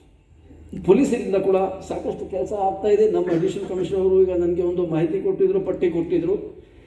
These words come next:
ಮತ್ತು ನಿಮ್ಮಿಂದ ಕೂಡ ಎಲ್ಲ ಕಡೆ ನಿಮ್ಮ ಸಿಬ್ಬಂದಿಯವರು ಎಲ್ಲ ಕಡೆ ಇದ್ದಾರೆ. ಈಗ ಜನರಿಗೆ ಈಗ ಮಾರ್ಷಲ್ ಇದ್ದಾರೆ, ಮಾರ್ಷಲ್ ಬರ್ತಾರೆ ಅಂತ ಆ ಈಗ ಆ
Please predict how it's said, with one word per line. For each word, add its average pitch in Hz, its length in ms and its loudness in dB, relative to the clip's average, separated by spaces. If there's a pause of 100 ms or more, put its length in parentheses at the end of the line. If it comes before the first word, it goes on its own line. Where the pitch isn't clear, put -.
(260)
ಮತ್ತು 185 240 4
ನಿಮ್ಮಿಂದ 208 320 2
ಕೂಡ 180 240 0 (680)
ಎಲ್ಲ 214 200 0
ಕಡೆ 202 200 2
ನಿಮ್ಮ 180 220 2
ಸಿಬ್ಬಂದಿಯವರು 180 800 0
ಎಲ್ಲ 175 180 -2
ಕಡೆ 175 160 0
ಇದ್ದಾರೆ. 160 480 2
ಈಗ 117 120 -6 (760)
ಜನರಿಗೆ 202 340 2
ಈಗ 190 220 4
ಮಾರ್ಷಲ್ 190 560 0
ಇದ್ದಾರೆ, 170 380 2
ಮಾರ್ಷಲ್ - 640 -4 (460)
ಬರ್ತಾರೆ 196 380 2
ಅಂತ 180 260 0
ಆ 202 720 -4
ಈಗ 156 220 0 (1040)
ಆ 156 200 0